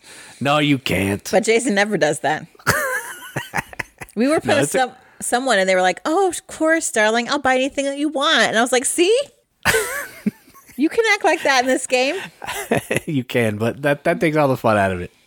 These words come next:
Speaker 2: Jason's like, "Devil woman, you birthed the pie. I'm not buying you this necklace."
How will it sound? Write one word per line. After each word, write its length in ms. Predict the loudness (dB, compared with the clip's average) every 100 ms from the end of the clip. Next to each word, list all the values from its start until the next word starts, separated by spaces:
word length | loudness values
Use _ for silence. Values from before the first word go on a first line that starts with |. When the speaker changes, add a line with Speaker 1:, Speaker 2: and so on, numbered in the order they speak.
| -10 0
Speaker 2:
Jason's 320 | 0 2 0
like, 340 | 0 -2 -6
"Devil 240 | -2 0 0
woman, 200 | 0 0
you 60 | 0
birthed 180 | -2
the 80 | -2
pie. 340 | 0 0 2 2
I'm 40 | 0 0
not 40 |
buying 260 | 0 0 0
you 80 | 0
this 280 | 0 -2 -6 _ -14
necklace." 880 | -10 -4 0 0 0 0 0 -4